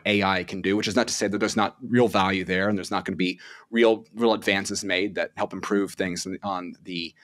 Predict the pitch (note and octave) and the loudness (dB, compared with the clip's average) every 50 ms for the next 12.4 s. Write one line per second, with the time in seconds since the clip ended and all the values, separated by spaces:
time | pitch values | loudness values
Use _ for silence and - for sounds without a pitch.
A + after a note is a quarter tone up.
0 | - - - - _ _ - F2 F2+ E2 F2 - - G#2+ G2+ G2 - A#2 A2 F#2+ | -20 -20 -20 -20 _ _ -10 -6 -6 -6 -6 -6 -4 -4 -4 -4 -4 -4 -4 -2
1 | G2 G2+ F#2+ G2 G2 F#2+ F2+ - F2+ F2+ F2+ F2+ G2 G#2+ G2+ G2 G2+ G2 - - | -2 -2 0 0 0 0 -2 -2 -4 -4 -4 -2 -2 -2 0 0 0 0 0 0
2 | G#2 G#2 G2 G2+ G2+ E2+ F#2+ F2 - G2 G2 E2+ - F2+ F#2 F2+ F2 F2 A2 A#2 | 0 2 2 0 0 -2 -4 -4 -2 -4 -6 -6 -4 -4 -4 -4 -2 2 2 4
3 | A2 - - - - - _ _ _ _ _ _ _ - - A2 F#2 F2 - - | 4 2 0 -2 -6 -10 _ _ _ _ _ _ _ -2 0 0 0 0 -2 -4
4 | - G#2 G#2 F#2 - G#2+ G2+ F#2+ F#2+ F2+ - - F#2+ F#2 E2+ D#2+ - _ _ _ | -6 -6 -6 -4 -4 -4 -2 -2 -2 -4 -4 -2 -2 -2 -2 -4 -10 _ _ _
5 | _ _ - A#2+ A#2 - - - G#2 G2 F#2 F2+ F2+ - - F#2 F2+ D#2+ - - | _ _ 0 0 0 0 -2 -4 -4 -2 0 -2 -2 -4 -6 -8 -10 -10 -12 -18
6 | _ _ _ - G2+ F2 D#2+ E2+ F2 G#2+ A#2 - - - - - - - - - | _ _ _ -2 0 0 0 0 -2 -2 -4 -6 -12 -20 -20 -20 -20 -20 -20 -20
7 | - _ - A2+ A2 A2 - - B2 A#2+ A2+ A2 G#2+ G#2+ - D3 F#3+ G3+ E3+ C3+ | -14 _ -4 -2 -2 0 2 4 4 4 4 4 0 0 0 0 2 2 2 2
8 | B2 G#2+ A2+ A2+ A2 F#2+ E2 - B2 A2 G#2+ - A#2 A2 G#2 - - _ _ _ | 4 4 4 4 4 2 2 2 2 2 2 2 0 0 0 -2 -6 _ _ _
9 | - C#3+ B2+ C#3 C3 C#3 C3 - - C3+ C3 - - B2+ A2+ - - - A2+ G#2 | 0 2 4 4 4 4 2 2 0 0 2 4 4 4 2 4 2 2 4 4
10 | G#2+ - - - - - A#2 A2 - - - G2 - G#2+ F#2 - G2+ F#2+ F#2+ F#2 | 2 -2 -4 -6 -6 -4 -4 -2 -2 -2 -4 -4 -4 -6 -2 0 2 2 2 0
11 | - _ _ - - A2+ G#2+ - - - D#3 G3 G3+ F#3 D3 A2 G2+ G2 F2+ G2 | -4 _ _ -2 0 0 0 0 2 4 4 6 6 6 4 2 -2 -4 -4 -2
12 | G2 F#2 F2+ F2 F2+ F#2 - | -2 0 0 0 -2 -4 -6